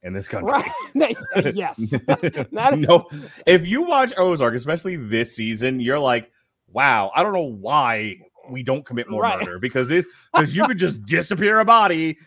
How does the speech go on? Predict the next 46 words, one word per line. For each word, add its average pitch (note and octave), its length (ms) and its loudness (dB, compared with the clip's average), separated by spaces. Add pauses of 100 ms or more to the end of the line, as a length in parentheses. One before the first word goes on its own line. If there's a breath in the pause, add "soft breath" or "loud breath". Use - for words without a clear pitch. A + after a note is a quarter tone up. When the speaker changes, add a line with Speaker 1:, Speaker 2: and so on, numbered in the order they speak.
Speaker 1:
and B2+ 240 -2
there's B2 220 -2
no A#2+ 260 -2
Speaker 2:
Yeah. B2+ 60 4
Speaker 1:
investigation. A2+ 800 -6
No, A2 200 -6
there's A2 200 -10
no A#2 120 -8
nothing. G#2+ 380 -6
Nobody G2+ 220 -16
cares. D#2+ 280 -16
Speaker 2:
Nothing, C#3 500 -8 (120)
nothing. B2 480 -12 (160)
Speaker 1:
It's - 120 -20
Speaker 2:
But G3 100 -6
yeah, G3 140 2 (160)
Speaker 1:
pretty A3 160 -2
Speaker 2:
Javi - 20 -8
comes A3 140 -4
Speaker 1:
crazy. G#3 120 -6
Speaker 2:
in G#3+ 80 -6
there G#3+ 220 -6
and F#3+ 80 -6
he's, E3 280 -14
like F3+ 200 -6
I G#3 40 -10
said, C#3+ 380 -10
that's F3+ 240 -4
what A3 120 -6
makes, F3+ 340 -10
I D3+ 100 -8
think, D3+ 480 -10
him D3 200 -14
such D3+ 220 -10
a - 40 -20
dis-, C3+ 320 -16 (640 soft breath)
other A3 140 2
than G#3+ 160 -12
the D#3+ 60 -14
fact E3 260 -4
he's D#3 140 -14
so E3 100 -8
swarmy, C3+ 420 -10
so E3 160 -6
cocky, C#3 460 -4
Speaker 1:
Mm-hmm. G#2 240 -8